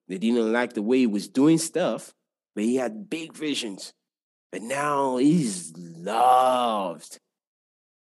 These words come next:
you know, he's loved, right? So that's that. Like, you have to have a vision, people. And if you have big vision like that, people not, people are not interested. People, like you said, people are hungry. They, they need it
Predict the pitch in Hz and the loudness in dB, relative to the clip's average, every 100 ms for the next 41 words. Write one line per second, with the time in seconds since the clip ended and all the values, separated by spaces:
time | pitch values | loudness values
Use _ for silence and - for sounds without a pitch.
0 | - 101 95 90 90 - _ _ _ _ | -12 -8 -6 -8 -10 -14 _ _ _ _
1 | _ 143 175 170 127 131 - 180 175 123 | _ 2 4 4 2 -4 -6 -4 -2 -2
2 | 87 - - _ _ _ - 131 143 - | -6 -12 -20 _ _ _ -8 -2 -2 -4
3 | _ _ _ - - 147 131 - - 165 | _ _ _ -14 -4 -2 -4 -10 -8 0
4 | 170 175 170 - - - 156 160 120 - | 2 2 -4 -4 -2 0 0 0 0 -4
5 | _ _ - 123 113 - _ _ _ 139 | _ _ -12 -10 -12 -16 _ _ _ -2
6 | 156 165 180 170 160 151 131 110 131 156 | 0 2 -2 0 0 2 0 0 0 0
7 | 147 139 151 139 - 139 131 139 170 170 | -4 -6 -8 -4 -2 2 4 2 0 -2
8 | 160 127 147 156 139 143 147 127 131 127 | -2 0 2 2 0 -2 -4 -4 -4 -6
9 | 156 156 139 123 110 _ - 180 165 151 | -6 -6 -6 -6 -8 _ -6 -4 -4 -6
10 | 135 147 156 160 - 104 127 143 131 147 | -6 -6 -6 -8 -8 -10 -10 -6 -6 -6
11 | 139 156 156 156 147 131 - 147 202 175 | -6 -6 -6 -4 -2 -4 -6 -4 -2 -2
12 | 170 - - 139 147 170 135 | -2 -6 -2 0 2 0 -2